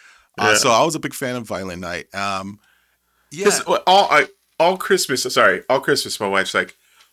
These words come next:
Speaker 2: "Oh, you know, let's put on a movie." And then
Speaker 1: <laughs>
Speaker 2: all, like, every platform saturated with fucking Christmas movies.
Speaker 1: Yeah.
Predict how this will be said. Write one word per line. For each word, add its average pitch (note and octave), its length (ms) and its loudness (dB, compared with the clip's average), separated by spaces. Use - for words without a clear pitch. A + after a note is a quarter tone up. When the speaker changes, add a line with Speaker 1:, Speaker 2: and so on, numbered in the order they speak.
Speaker 2:
"Oh, D#3 280 4
you C3+ 120 -2
know, B2+ 100 0
let's B2+ 200 -4
put C3 180 -6
on A#2 100 -2
a G#2 60 -6
movie." A2 340 -2
And G2+ 140 -2
then G2+ 320 -6
Speaker 1:
<laughs> - 360 -16
Speaker 2:
all, A#2+ 440 0
like, C3+ 260 -2
every D3+ 300 2
platform A2+ 580 0
saturated G2 920 -2
with F2 160 -10
fucking F#2+ 300 -10
Christmas - 480 -10
movies. - 420 -16
Speaker 1:
Yeah. G2 260 -14